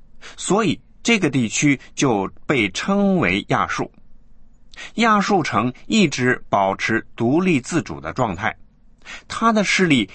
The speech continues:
也不断地向南方延伸。尼尼微城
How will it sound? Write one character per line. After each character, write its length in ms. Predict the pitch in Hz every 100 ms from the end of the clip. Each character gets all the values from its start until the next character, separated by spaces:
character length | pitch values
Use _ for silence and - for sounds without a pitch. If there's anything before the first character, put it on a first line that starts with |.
| -
也 140 | 113
不 240 | 101 120
断 320 | 143 196 160 120
地 160 | 104
向 400 | 90 - 139 101
南 320 | 90 92 143
方 240 | 165 147 147
延 180 | 85 87
伸。 240 | - 123 - - - _ - - - - - -
尼 200 | - 180
尼 160 | 226 233
微 180 | 233 233
城 340 | - 110 123